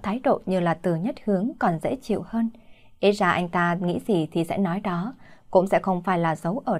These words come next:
trong lòng. Sắc mặt của Lễ Mạc Tư dần dần trở nên ảm đạm. Phạm Tường đứng ở bên cạnh cũng cảm nhận được. Anh đưa ly rượu vang trong tay cho cô, cười nói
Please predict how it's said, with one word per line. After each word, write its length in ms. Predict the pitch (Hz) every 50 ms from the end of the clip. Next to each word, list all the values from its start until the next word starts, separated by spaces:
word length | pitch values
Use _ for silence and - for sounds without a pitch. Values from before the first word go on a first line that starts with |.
| - -
trong 160 | 247 247 240
lòng. 240 | 226 190 170 151 156 - - - _ _ _ - - - _ _ - - - - -
Sắc 240 | - - 220 226 208
mặt 180 | 185 165 -
của 100 | - 160
Lễ 220 | 151 156 151 214 247
Mạc 220 | 233 208 170 - - -
Tư 220 | - 190 196 196 196 - - -
dần 260 | - - 220 208 196 196
dần 220 | 208 190 190 185
trở 160 | - 214 185
nên 240 | 185 226 262 262 262
ảm 220 | - 220 175 160 160
đạm. 180 | 170 170 165 180 - - - - - - - - - - -
Phạm 180 | 247 233 214 214
Tường 320 | 220 220 208 208 208 196
đứng 140 | 208 214 277
ở 120 | 311 - -
bên 160 | - 277 277 269
cạnh 220 | - 202 160 143
cũng 240 | - - - 269 277
cảm 220 | - 247 185 165
nhận 220 | 160 170 165 156 170
được. 200 | 170 165 156 - - - - - - _ - -
Anh 200 | - 180 185 185
đưa 100 | 180 185
ly 200 | 180 180 180 180
rượu 160 | 180 - 175 - -
vang 220 | 185 185 185 185
trong 220 | 185 - 196 196 196
tay 180 | - 196 196 196
cho 180 | - 208 202 202
cô, 240 | - 208 202 202 202 - - - - - - - _ _ - -
cười 180 | - 233 226 220
nói 380 | 226 208 202 208 233 277 359